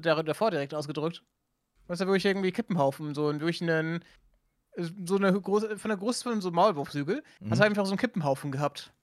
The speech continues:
Speaker 1: <laughs> Schon verrückt.
Speaker 2: Das ist doch, das ist doch abartig. Ja, mein Gott,
Speaker 1: Dass die
Speaker 2: also
Speaker 1: Leute sich nicht wenigstens irgendwie mal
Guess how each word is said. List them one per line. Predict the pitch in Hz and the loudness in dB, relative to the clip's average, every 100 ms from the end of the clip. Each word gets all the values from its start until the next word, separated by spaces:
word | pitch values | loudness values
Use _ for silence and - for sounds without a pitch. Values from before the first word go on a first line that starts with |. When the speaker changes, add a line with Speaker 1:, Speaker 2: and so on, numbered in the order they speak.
| _ | _
Speaker 1:
<laughs> | - - - _ _ _ _ _ _ _ _ _ | -6 -6 -18 _ _ _ _ _ _ _ _ _
Schon | - | -4
verrückt. | 190 180 202 - _ _ _ _ _ _ _ _ _ _ _ _ _ | -2 0 -2 -6 _ _ _ _ _ _ _ _ _ _ _ _ _
Speaker 2:
Das | - - | -18 -14
ist | - - | -10 -10
doch, | 73 - - | -10 -14 -20
das | - | -16
ist | - - | -16 -16
doch | - | -14
abartig. | - 87 - - _ _ _ _ _ _ _ _ _ _ | -14 -14 -16 -20 _ _ _ _ _ _ _ _ _ _
Ja, | 101 95 92 - | 0 0 0 -6
mein | 92 | -6
Gott, | 95 - | -6 -6
Speaker 1:
Dass | 95 | -2
die | |
Speaker 2:
also | 202 | 2
Speaker 1:
Leute | 233 | 2
sich | 240 226 | 0 -4
nicht | 208 | -4
wenigstens | 226 226 - 220 | -2 -4 -2 -2
irgendwie | 220 208 | 0 0
mal | 202 202 196 190 185 | 0 0 0 0 -4